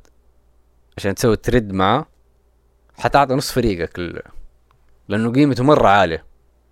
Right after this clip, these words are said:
وباقي في عقده كمان، أظن، سنتين. هذا، هذا ال-،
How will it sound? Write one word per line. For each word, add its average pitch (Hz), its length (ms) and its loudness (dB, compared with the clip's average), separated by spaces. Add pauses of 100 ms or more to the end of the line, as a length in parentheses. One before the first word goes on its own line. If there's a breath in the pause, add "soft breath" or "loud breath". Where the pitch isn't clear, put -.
(500)
وباقي 117 340 4
في 120 80 2
عقده 135 220 2
كمان، 113 300 -4
أظن، 101 180 -4
سنتين. 95 420 -6 (840)
هذا، 117 300 0
هذا 110 120 -2
ال-، 87 360 -6